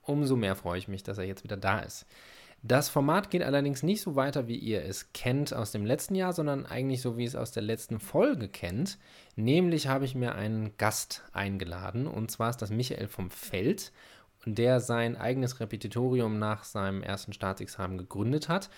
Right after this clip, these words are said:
und, wie ich finde, einen sehr angenehmen Blick auf das Examen hat und auch die Herangehensweise an die Vorbereitung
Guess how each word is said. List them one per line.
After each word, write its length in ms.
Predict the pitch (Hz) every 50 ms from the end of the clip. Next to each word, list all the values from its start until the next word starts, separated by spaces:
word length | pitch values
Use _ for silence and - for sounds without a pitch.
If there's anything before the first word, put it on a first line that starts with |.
| - - - - - - _
und, 420 | - 143 151 160 170 170 147 -
wie 140 | - 151 143
ich 120 | 131 - -
finde, 340 | 151 151 151 147 - -
einen 240 | 113 117 120 123 120 110
sehr 320 | 107 113 147 185 180 -
angenehmen 640 | - 123 123 117 110 107 104 101 101 101 98 101 104 - - - - -
Blick 540 | - 95 92 95 110 110 135 135 131 - -
auf 220 | - 107 120 120 123
das 160 | 127 117 113
Examen 480 | - 110 - - 110 110 117 127 123
hat 180 | 117 120 117 -
und 120 | 104 101
auch 180 | 98 98 101 -
die 160 | - - 104
Herangehensweise 640 | 101 101 104 110 117 113 110 107 104 107 104 104 104
an 60 | 101 101
die 80 | 101
Vorbereitung 680 | - - 143 170 156 117 101 87 95 95 - 107 131